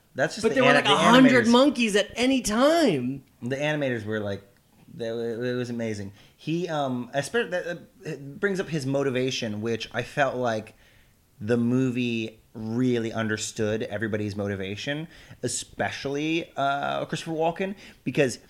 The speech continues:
Speaker 1: he's like, he talks about the papaya and how he calls it, like, pop, pop or whatever, 'cause
Speaker 2: Mm-hmm.
Speaker 1: it rolls down the tree, makes that noise. And that's his language. Um, but he's taking this human language, which is another thing, I don't understand language, but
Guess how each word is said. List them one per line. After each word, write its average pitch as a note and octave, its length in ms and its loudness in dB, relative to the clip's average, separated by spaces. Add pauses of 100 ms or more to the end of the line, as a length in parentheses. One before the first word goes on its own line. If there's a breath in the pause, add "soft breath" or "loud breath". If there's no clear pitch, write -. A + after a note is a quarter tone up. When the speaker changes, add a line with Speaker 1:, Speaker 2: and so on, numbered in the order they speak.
(260 soft breath)
Speaker 1:
he's C3+ 160 0
like, A#2+ 240 0
he B2 60 -8
talks A#2+ 260 -2
about C3 140 -2
the C#3+ 80 -2
papaya A2 800 -2
and G#2+ 320 -2
how G#2 200 -2
he A#2 180 -4
calls A#2 300 0
it, G#2+ 120 -2
like, G2+ 260 -6
pop, - 220 -4
pop A2+ 200 -2
or B2 60 0
whatever, A#2 460 2
'cause D#3 160 2
Speaker 2:
Mm-hmm. - 20 0
Speaker 1:
it G#2 80 -4
rolls A#2 220 2
down A#2+ 100 2
the A2 60 -4
tree, A#2 120 -4
makes G#2 200 -6
that - 120 -10
noise. A#2+ 640 -4 (300 loud breath)
And B2+ 100 -2
that's B2 160 0
his B2 200 -2
language. A2+ 760 -4 (520 soft breath)
Um, G#2+ 520 2 (200)
but B2+ 140 0
he's - 260 -8
taking D#3 420 -4
this A#2+ 140 -6
human G#3 420 -6
language, B2 480 -2 (380)
which B2 80 -14
is C3 40 -10
another C#3 160 -2
thing, A#2 120 -2
I A2+ 40 0
don't A2 140 -2
understand G#2 300 -6
language, G2 240 -6
but G#2+ 200 -4